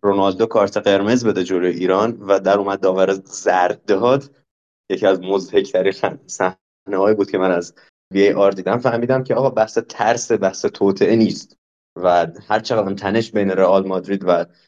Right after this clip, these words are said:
لالیگا وجود داشته باشه، اون اگه چیزی باعث بشه سعی کنن صحنه‌ها رو به نفع رئال مادرید بگیرن، ترسه، نه توطئه و نمی‌دونم پول و این مسخره بازی‌ها.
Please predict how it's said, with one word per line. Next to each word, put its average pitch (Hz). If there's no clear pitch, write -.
لالیگا 104
وجود 101
داشته 95
باشه، 113
اون 131
اگه 104
چیزی 123
باعث 107
بشه 107
سعی 110
کنن 107
صحنه‌ها 104
رو 104
به 110
نفع 104
رئال 101
مادرید 101
بگیرن، 101
ترسه، 110
نه 98
توطئه 95
و 98
نمی‌دونم 90
پول 110
و 95
این 95
مسخره 98
بازی‌ها. 87